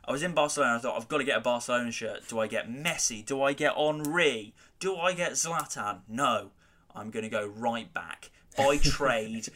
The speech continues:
Speaker 1: I was a Stratford Town right back, and I thought, "I'm sticking to my roots and getting Dani Alves
Speaker 2: Let 'em know.
Speaker 1: too."
Speaker 2: Let 'em know.
Speaker 1: So, uh, that was my, uh, top five. Yeah,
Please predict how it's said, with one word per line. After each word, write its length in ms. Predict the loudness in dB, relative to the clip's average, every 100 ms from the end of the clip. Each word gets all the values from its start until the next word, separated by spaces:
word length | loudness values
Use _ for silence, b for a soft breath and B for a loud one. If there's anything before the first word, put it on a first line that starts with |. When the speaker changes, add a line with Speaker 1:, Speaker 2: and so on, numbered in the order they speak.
| B 0
Speaker 1:
I 80 |
was 140 | 0 2
a 60 |
Stratford 540 | 0 4 4 4 0 -6
Town 380 | 0 0 0 -2
right 320 | -2 -2 -2
back, 320 | -2 -2 -6
and 80 | -4
I 100 | -4
thought, 180 | -2 -4
"I'm 80 | 0
sticking 420 | 0 0 -4 -4
to 100 | -4
my 160 | -2 -2
roots 440 | 0 -2 -2 -6
and 80 | -4
getting 200 | -6 -6 0
Dani 340 | 2 2 0
Alves 320 | -2 -2 0 2
Speaker 2:
Let 140 | 2
'em 100 | 0
know. 160 | 2 4
Speaker 1:
too." 280 | 2 0 B B B -4
Speaker 2:
Let 160 | -4
'em 100 | -4
know. 60 | -2
Speaker 1:
So, 440 | 2 6 8 6 0
uh, 180 | 6 8
that 200 | 8 6
was 140 | 4 2
my, 280 | 4 6
uh, 100 | 6
top 240 | 4 0 4
five. 260 | 4 6
Yeah, 200 | 4 2